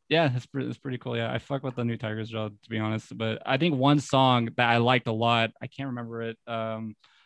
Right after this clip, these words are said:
hold on, I gotta look it up 'cause it's gonna bother me. Uh, Joe, what have you been listening to while I look this up real quick?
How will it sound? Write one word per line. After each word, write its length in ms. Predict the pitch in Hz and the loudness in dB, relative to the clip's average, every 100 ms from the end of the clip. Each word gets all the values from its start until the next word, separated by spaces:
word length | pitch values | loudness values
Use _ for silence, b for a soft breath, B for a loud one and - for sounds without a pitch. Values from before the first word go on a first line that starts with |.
| 151 | -8
hold 140 | 131 113 | -2 0
on, 140 | 107 | 0
I 20 | |
gotta 140 | 120 113 | 2 2
look 140 | 110 | 2
it 100 | 104 | 2
up 140 | 104 101 | 0 -2
'cause 100 | - | -2
it's 80 | 107 | -2
gonna 140 | 104 101 | -2 -2
bother 300 | 104 101 98 | -2 -2 -2
me. 200 | 104 101 _ _ _ | -2 -4 _ _ _
Uh, 340 | 123 123 123 135 135 _ - | 2 4 6 4 0 _ 0
Joe, 200 | 131 151 | 6 8
what 100 | 156 | 8
have 80 | 156 | 8
you 80 | 156 | 6
been 140 | 123 | 4
listening 320 | 117 - 120 | 0 0 -4
to 140 | 104 113 | 0 2
while 140 | 110 | 4
I 80 | 113 | 4
look 120 | 113 | 4
this 180 | 113 - | 2 0
up 100 | 110 - | -2 -2
real 80 | |
quick? 220 | 101 101 | -4 -4